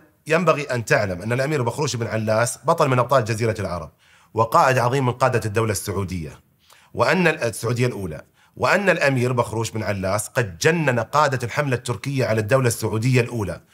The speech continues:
وأتعبهم بالحروب وتغلب عليهم في كثير من المعارك، وأن الدولة العثمانية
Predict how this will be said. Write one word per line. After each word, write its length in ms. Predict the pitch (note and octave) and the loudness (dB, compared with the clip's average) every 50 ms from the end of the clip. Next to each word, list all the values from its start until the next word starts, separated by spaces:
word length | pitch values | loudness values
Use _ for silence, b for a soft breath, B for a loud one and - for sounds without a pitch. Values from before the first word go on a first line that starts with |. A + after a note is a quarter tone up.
| b b b b b | b b b b b
وأتعبهم 680 | - G2 - B2+ B2+ - - A2+ C#3 D3 C#3+ C3+ C3 C3+ | -4 -2 0 0 0 0 2 2 2 4 4 4 4 4
بالحروب 480 | B2 B2+ A2 - B2 A#2+ A2 F2+ D2+ - b b b b | 2 0 -2 -2 -2 -2 -2 -2 -6 -10 b b b b
وتغلب 580 | - G#2+ A2 B2+ B2 A2 C#3 D3 C#3 C3+ A#2+ B2 | -2 0 2 2 2 2 2 4 4 2 2 2
عليهم 340 | A2 A#2+ B2 C#3 C#3 C3 B2 | 0 0 0 0 2 0 0
في 100 | B2 A2+ | 0 -2
كثير 360 | - C3 A#2+ - - G3 F#3 | -2 -2 -2 0 2 2 4
من 60 | D#3+ C#3 | 4 4
المعارك، 560 | B2+ A2+ G#2 F#2 G2 F2+ E2+ D#2+ - - - b b b b b b b b b b | 2 2 0 0 -2 -4 -4 -6 -12 -16 -20 b b b b b b b b b b
وأن 320 | - A#2 B2 C#3+ E3 E3+ | 0 2 2 2 4 4
الدولة 340 | F3+ D3+ C#3+ F#3 G#3 F3+ E3+ | 2 2 2 2 2 2 2
العثمانية 760 | D3 D#3 D#3+ - D3 D3+ C#3+ C3+ A2 F#2 F2 F#2+ A2 B2 - | 0 0 -2 0 2 2 2 2 0 -2 -2 -4 -4 -6 -8